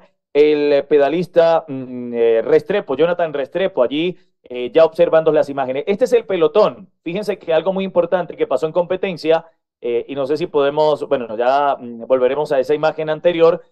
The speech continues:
porque, mm, ahí podemos ver el dominio que tenía el equipo, eh, Ángeles Hernández,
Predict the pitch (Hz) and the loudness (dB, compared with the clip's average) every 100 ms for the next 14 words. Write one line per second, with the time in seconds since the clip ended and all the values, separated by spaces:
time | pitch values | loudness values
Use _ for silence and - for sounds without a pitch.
0 | _ _ - 214 214 180 208 - 165 156 | _ _ 4 4 4 -2 -4 -6 -16 -14
1 | 156 156 139 156 180 196 190 190 175 180 | -14 -6 0 0 2 0 4 4 4 2
2 | 202 - _ 151 151 147 147 196 226 226 | -2 -8 _ 0 4 4 4 0 -4 -4
3 | 214 165 147 135 170 208 202 - 151 143 | -4 -6 -6 -6 -4 -2 -2 -2 0 2
4 | 131 190 196 196 202 - _ _ _ 131 | 0 -4 -2 0 0 -4 _ _ _ -10
5 | 135 170 190 175 185 160 147 147 175 175 | -4 -4 -4 -4 -2 0 -2 -2 -4 -2
6 | 185 185 180 | -2 -2 -4